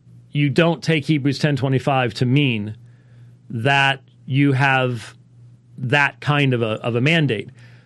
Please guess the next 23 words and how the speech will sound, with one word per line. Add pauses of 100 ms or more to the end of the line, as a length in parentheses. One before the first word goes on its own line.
(200)
However, (720)
it
does
say
that
there
is
a
regular
meeting
of
the
church. (800)
And
it
does
say,
"Do
not
absent
yourself
from
it."